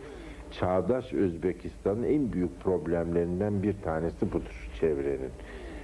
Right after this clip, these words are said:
Ve bu giderek değişmiştir tabii. Sulama kanallarıyla, e, toprağın, e, düzenlenmesiyle, ekim alanlarının değişimiyle, e, büyük ölçüde bir zirai problem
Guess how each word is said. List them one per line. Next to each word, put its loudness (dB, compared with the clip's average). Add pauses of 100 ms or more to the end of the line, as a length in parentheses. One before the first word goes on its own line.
(100)
Ve 4
bu 0
giderek 0
değişmiştir -4
tabii. 0
Sulama -2
kanallarıyla, 0 (560)
e, 4 (280)
toprağın, 2
e, 2
düzenlenmesiyle, 0 (120)
ekim 0 (180)
alanlarının 2
değişimiyle, 2 (580)
e, 4
büyük 2
ölçüde 2
bir 4
zirai 0
problem 0